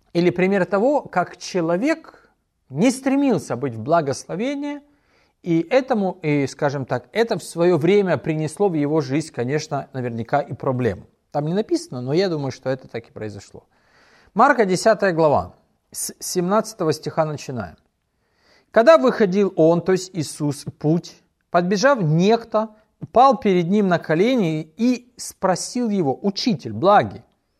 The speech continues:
что мне делать, чтобы наследовать жизнь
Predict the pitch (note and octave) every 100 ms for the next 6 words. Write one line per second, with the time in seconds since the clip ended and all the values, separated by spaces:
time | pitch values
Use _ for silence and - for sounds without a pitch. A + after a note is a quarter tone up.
0 | _ _ - - C#4 G#3+ C#3+ A2+ G#2+ F2
1 | _ _ _ - - C3 B2 A#2+ - A2+
2 | G2+ G2 G#2 C#3 F#3 -